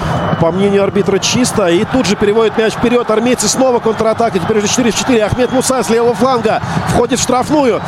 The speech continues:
Отдаёт центр. Головин, можно бить. Ищет Витинья. А вот теперь удар. Ой-ой-ой, какой же неточный удар у Виктора Витинья. Хорошо сейчас расчертили армейцы, разыграли. Вывел Головин, молодец, не пожадничал.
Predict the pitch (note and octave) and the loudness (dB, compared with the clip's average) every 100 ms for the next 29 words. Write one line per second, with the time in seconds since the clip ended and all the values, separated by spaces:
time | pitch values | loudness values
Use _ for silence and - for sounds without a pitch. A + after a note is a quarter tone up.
0 | D#3 E3 E3+ A#3 C4+ C4 C#4 C#4 C4 F#3+ | -4 -2 0 0 0 0 0 0 -2 0
1 | A#3 C#4 D4+ C4 C4+ D4 A3 D4 D4+ C4+ | 2 2 2 2 2 0 0 0 2 0
2 | - - - - - C#4+ D#4 D#4 C#4+ D#4 | -2 -6 -4 -4 0 0 2 0 0 0
3 | - D#4+ D4+ C#4+ D4+ D#4 C#4 E4 E4+ E4 | 0 0 2 2 0 0 0 0 0 0
4 | D4 A#3 G#3+ G3+ E3+ D3+ C#3+ C#3+ C#3 C#3 | 0 2 2 2 2 2 2 2 2 2
5 | B2+ C3+ F#3+ G3 D#3 D#3 D#3 F3 - E3 | 2 0 0 0 2 0 0 0 0 0
6 | E3+ E3 D3 C#3+ D#3+ E3+ C#3+ D3+ - G#3 | 2 2 2 0 0 0 2 0 0 0
7 | G3+ F#3 D3 - - - - - E3+ F3+ | 2 2 0 -4 -6 -6 -4 0 2 2
8 | G#3+ C4 A3 G3 E3+ F3 - F#3 F#3 G#3+ | 0 0 0 0 0 0 0 0 0 0
9 | G3+ F3 F3 G3 A3 G#3+ F#3 E3+ E3 D#3+ | 2 2 2 2 0 0 0 0 0 0
10 | G3 G3+ F#3+ E3+ D#3 D3 A3 F#3+ D#3+ E3 | 2 2 2 2 2 2 0 2 0 2
11 | E3 F#3+ E3 D3+ F3+ F3+ - D3+ D#3+ E3 | 2 2 2 2 2 0 -2 -2 0 0
12 | G3+ F#3+ F3+ E3+ | 0 0 0 0